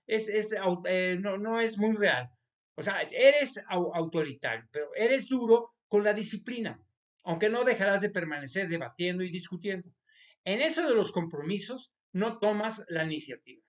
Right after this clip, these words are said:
sino que esperas que los demás lo hagan por ti. O sea, no te entusiasmas por el, el, el nacimiento de tus hijos,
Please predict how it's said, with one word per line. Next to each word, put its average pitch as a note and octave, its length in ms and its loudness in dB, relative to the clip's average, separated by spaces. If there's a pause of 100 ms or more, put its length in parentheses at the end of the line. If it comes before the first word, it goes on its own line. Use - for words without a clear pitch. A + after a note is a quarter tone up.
(560)
sino G3 260 0
que G3+ 60 -2
esperas B3+ 400 4
que G#3 120 2
los G3 140 0
demás G3+ 340 0
lo G3+ 140 4
hagan F#3 240 -2
por F#3+ 180 -10
ti. A3 240 -12 (340)
O - 60 -6
sea, G#3+ 200 0
no A3+ 160 2
te C4+ 80 2
entusiasmas A#3+ 580 -2
por G3 180 0
el, E3 100 0
el, C#3+ 440 -4
el C#3 100 -6
nacimiento D3 500 -6
de E3+ 120 -4
tus - 200 -10
hijos, G3+ 360 -4